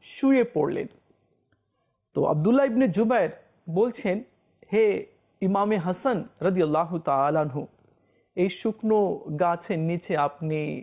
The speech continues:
ঘুমাচ্ছেন, কতই না ভালো হতো যদি এই শুকনো গাছ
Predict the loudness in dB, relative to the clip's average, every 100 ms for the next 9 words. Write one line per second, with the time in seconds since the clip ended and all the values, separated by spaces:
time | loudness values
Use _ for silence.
0 | -14 -16 -10 -4 0 0 -2 -4 -6 -6
1 | _ _ _ _ _ -6 -4 -2 -2 -2
2 | -2 -2 0 0 -2 -2 -4 -6 _ _
3 | _ _ -4 0 0 2 2 2 0 -6
4 | -4 -2 0 0 0 -2 -4